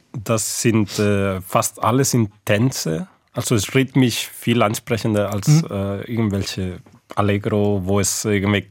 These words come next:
Speaker 1: keine Struktur gibt. Hier ist alles viel geregelter und, äh, aber Bieber schafft's irgendwie, trotzdem ein Meisterwerk zu machen davon.
Speaker 2: Mhm.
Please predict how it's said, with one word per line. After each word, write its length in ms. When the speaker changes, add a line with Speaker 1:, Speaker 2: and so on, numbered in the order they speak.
Speaker 1:
keine 240
Struktur 480
gibt. 260
Hier 160
ist 80
alles 240
viel 240
geregelter 840
und, 360
äh, 460
aber 260
Bieber 520
schafft's 340
irgendwie, 440
trotzdem 360
ein 120
Meisterwerk 680
zu 100
machen 380
davon. 380
Speaker 2:
Mhm. 240